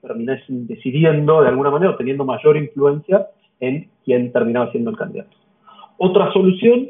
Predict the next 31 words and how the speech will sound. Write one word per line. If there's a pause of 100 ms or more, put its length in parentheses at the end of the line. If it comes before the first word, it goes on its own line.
era (120)
que
directamente
el (540)
cuerpo
legislativo
decidiese
cuál
fue,
cuál
era
el
presidente, (440)
pero
la
solución
intermedia
que
se
encontró
fue
la
del
colegio
electoral. (1500)
Eh,
estamos
hablando
del
mil
ochocientos.